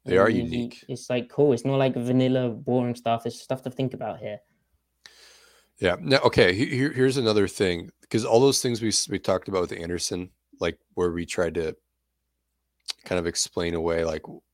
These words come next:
Speaker 1: well, like, he was disadvantaged by the scheme a little bit, maybe the way he was coached. The fact that he was still so counting stat productive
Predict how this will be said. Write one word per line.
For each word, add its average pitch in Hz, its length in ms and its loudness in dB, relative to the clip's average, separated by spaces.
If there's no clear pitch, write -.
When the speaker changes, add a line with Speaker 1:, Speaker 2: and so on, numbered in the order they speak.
Speaker 1:
well, 110 100 6
like, 104 120 6
he 101 120 2
was 95 120 2
disadvantaged 92 640 0
by 92 100 0
the 82 80 -2
scheme 87 360 -2
a 85 40 -2
little 87 200 2
bit, 85 220 -2
maybe 85 200 -6
the 82 80 -2
way 82 140 -2
he 80 60 -6
was 78 140 -6
coached. - 440 -2
The - 80 -6
fact 107 300 0
that 113 100 -4
he 117 100 -4
was 110 160 0
still 92 460 0
so 85 580 0
counting 85 440 -10
stat - 420 -6
productive 80 720 -12